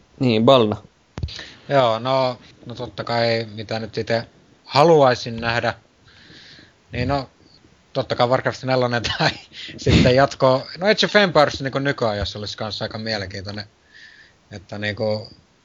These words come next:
Speaker 2: en tiedä sitten miten se toimisi, kun se miten, tosiaan Age of Empires on tää kolmonen oli nyt, oliko se tuhatseitsemänsataa, tuhatkahdeksansataa-luku, että jos siitä nyt on uusi, oikeastaan ei nyt, mä haluaisin vaan nähdä uuden Age of Empiresin,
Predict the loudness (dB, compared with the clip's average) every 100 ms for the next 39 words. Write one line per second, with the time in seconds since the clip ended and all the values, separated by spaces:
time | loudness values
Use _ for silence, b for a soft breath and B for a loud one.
0 | _ -12 -2 2 2 2 -4 -2 0 0
1 | 0 -2 0 -2 0 -4 -6 -6 -4 -4
2 | -2 -4 -6 _ _ _ _ b b b
3 | b -10 -2 4 4 2 0 -2 0 -2
4 | 0 -2 0 0 0 2 0 0 -2 0
5 | -2 -2 -6 -4 -2 0 -2 0 0 2
6 | 2 0 -2 -8 -6 -4 -2 -2 0 0
7 | 0 -4 -4 -4 -6 -8 -8 -8 -8 -10
8 | -10 B B B B B B B _ _
9 | 2 4 4 4 4 2 2 4 4 0
10 | -6 -14 -20 -20 -8 0 2 4 4 4
11 | 4 4 4 -2 -12 _ _ _ -2 4
12 | 4 6 6 6 4 4 6 4 2 -2
13 | -4 -4 -6 -8 -10 -12